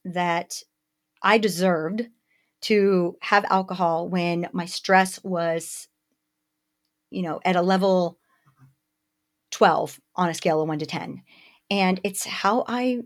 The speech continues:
relieved my stress, or so I thought. This is how I discovered that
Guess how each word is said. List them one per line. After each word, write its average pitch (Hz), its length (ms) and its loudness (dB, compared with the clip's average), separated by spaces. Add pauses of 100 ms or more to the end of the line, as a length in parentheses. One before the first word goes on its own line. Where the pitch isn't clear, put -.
(160)
relieved 240 400 0
my 262 120 2
stress, - 600 -6
or 208 180 0
so 202 260 2
I 220 100 2
thought. 226 440 -4 (340)
This 277 200 4
is 359 100 2
how 302 100 4
I 277 100 8
discovered 175 680 0
that 185 440 2